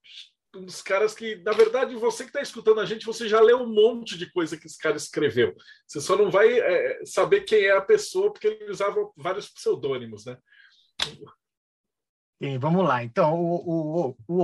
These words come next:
Speaker 2: Óbito, Otávio, Mórbitos, Frater Zós, ele já tem um monte de nome,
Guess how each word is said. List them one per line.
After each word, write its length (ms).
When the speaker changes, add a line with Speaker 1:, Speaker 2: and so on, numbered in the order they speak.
Speaker 2:
Óbito, 560
Otávio, 840
Mórbitos, 1080
Frater 420
Zós, 500
ele 120
já 180
tem 180
um 60
monte 320
de 80
nome, 480